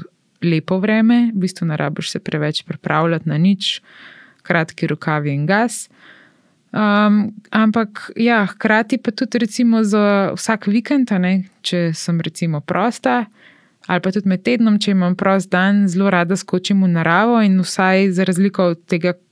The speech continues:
življenja v Sloveniji, ko je ves čas treba spremljati vreme v gorah, ki je precej nepredvidljivo,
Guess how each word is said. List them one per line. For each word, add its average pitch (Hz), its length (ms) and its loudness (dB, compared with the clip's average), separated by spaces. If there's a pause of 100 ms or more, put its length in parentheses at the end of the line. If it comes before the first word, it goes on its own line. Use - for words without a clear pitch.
(200)
življenja 175 600 0
v 185 60 -4
Sloveniji, 190 540 0
ko 175 160 -2
je 165 200 0
ves 175 200 -4
čas 196 180 -4
treba 175 260 -2
spremljati 185 480 -2
vreme 170 280 0
v 175 80 -2
gorah, 156 360 -2
ki 180 200 -2
je 165 60 -6
precej 175 380 -4
nepredvidljivo, 170 800 -2